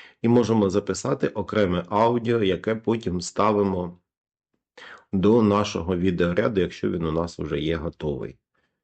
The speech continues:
І останнє, що у нас тут є, це синтез мовлення, теж досить цікава штука,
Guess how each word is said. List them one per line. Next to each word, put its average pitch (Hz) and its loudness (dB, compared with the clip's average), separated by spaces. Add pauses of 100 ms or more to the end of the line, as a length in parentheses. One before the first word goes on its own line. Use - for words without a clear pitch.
(720)
І 135 10
останнє, 101 4
що 101 0
у 98 4
нас 95 2
тут 120 0
є, 175 6
це 113 4
синтез 113 2
мовлення, 110 4
теж 92 0
досить 90 0
цікава 92 0
штука, 127 -4